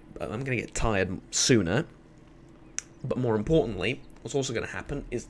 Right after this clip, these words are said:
the battle's gonna take longer. So at the end of the day, I'm not sure that's faster than just doing one battle where I'm just like, "Oh, whatever, forward, sh-, shoot, shoot, shoot, die," go into the, to the other battle, and then now you're like, "All right, let's, let's tune it down a little bit," right?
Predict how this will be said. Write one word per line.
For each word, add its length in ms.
the 80
battle's 280
gonna 140
take 300
longer. 400
So 180
at 100
the 120
end 120
of 60
the 80
day, 300
I'm 160
not 160
sure 260
that's 380
faster 840
than 240
just 380
doing 420
one 340
battle 340
where 120
I'm 100
just 140
like, 180
"Oh, 220
whatever, 420
forward, 580
sh-, 840
shoot, 260
shoot, 160
shoot, 300
die," 400
go 100
into 180
the, 460
to 80
the 140
other 100
battle, 320
and 180
then 200
now 160
you're 180
like, 300
"All 80
right, 180
let's, 260
let's 180
tune 200
it 80
down 180
a 60
little 160
bit," 200
right? 260